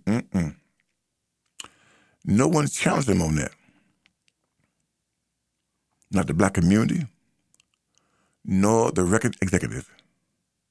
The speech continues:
So he's telling you, young people, get rich or die trying.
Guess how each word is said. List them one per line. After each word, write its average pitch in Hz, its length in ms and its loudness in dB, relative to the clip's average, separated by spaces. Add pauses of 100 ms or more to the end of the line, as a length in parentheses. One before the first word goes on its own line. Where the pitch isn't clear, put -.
(580)
So - 100 -4
he's 104 100 -2
telling 202 440 0
you, 139 320 0 (960)
young 65 160 2
people, - 320 0 (1400)
get - 240 0
rich - 380 0 (1160)
or 90 120 0
die 85 180 0
trying. 60 340 -8